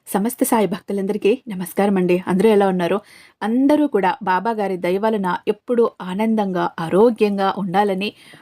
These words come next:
మీరు కోరిన కోరికలన్నింటినీ కూడా బాబా గారు తీర్చేయాలని మీ తరపున నేను కూడా బాబా గారిని మనస్ఫూర్తిగా కోరుకుంటూ ఈరోజు వీడియో అయితే స్టార్ట్ చేస్తున్నా అండి. ఇక ఈరోజు వీడియో ఏంటి అంటే కనుక,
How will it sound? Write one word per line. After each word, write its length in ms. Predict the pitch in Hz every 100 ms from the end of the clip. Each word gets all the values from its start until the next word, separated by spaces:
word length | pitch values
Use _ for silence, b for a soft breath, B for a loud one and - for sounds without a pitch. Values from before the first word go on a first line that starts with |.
| B
మీరు 160 | 285
కోరిన 300 | 285 254 320
కోరికలన్నింటినీ 880 | 311 233 285 226 214 254 349 320 269
కూడా 200 | 254 220
బాబా 320 | 214 180 185
గారు 200 | 214 208
తీర్చేయాలని 760 | 208 - 208 202 240 208 208 262
మీ 220 | 226 269
తరపున 420 | 285 269 247 220
నేను 360 | 160 175 220 247
కూడా 160 | 233
బాబా 300 | 208 175 175
గారిని 240 | 208 196 185
మనస్ఫూర్తిగా 880 | 165 190 247 - 240 277 285 262 285
కోరుకుంటూ 640 | - 202 220 254 240 392 - b b b
ఈరోజు 360 | 294 330 311 226
వీడియో 160 | 190 180
అయితే 160 | 170
స్టార్ట్ 320 | 202 180 165
చేస్తున్నా 320 | 180 175 180 175
అండి. 260 | 170 320 - _ _ _
ఇక 140 | 330 294
ఈరోజు 420 | 262 220 196 190
వీడియో 380 | 170 170 170 - _ _ _ _ _ _ _ _ _ _ _ -
ఏంటి 360 | 208 175 180 180
అంటే 240 | 180 175
కనుక, 400 | 175 165 - 349